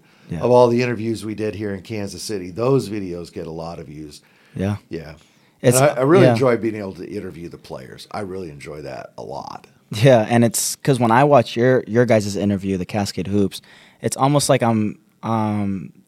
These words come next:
Speaker 1: there with you guys, almost like behind the camera, you know? And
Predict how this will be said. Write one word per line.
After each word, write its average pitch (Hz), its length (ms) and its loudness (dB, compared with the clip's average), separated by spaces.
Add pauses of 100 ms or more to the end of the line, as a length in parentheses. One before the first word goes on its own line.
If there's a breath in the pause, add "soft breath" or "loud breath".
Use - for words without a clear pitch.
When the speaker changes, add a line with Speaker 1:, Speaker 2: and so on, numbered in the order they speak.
(120)
Speaker 1:
there 117 520 4
with 104 320 0
you 104 100 0
guys, 95 460 0
almost 185 260 4
like 131 160 4
behind 127 260 4
the 107 40 0
camera, 139 480 0 (100)
you 139 140 0
know? 151 240 2 (360 loud breath)
And 117 540 4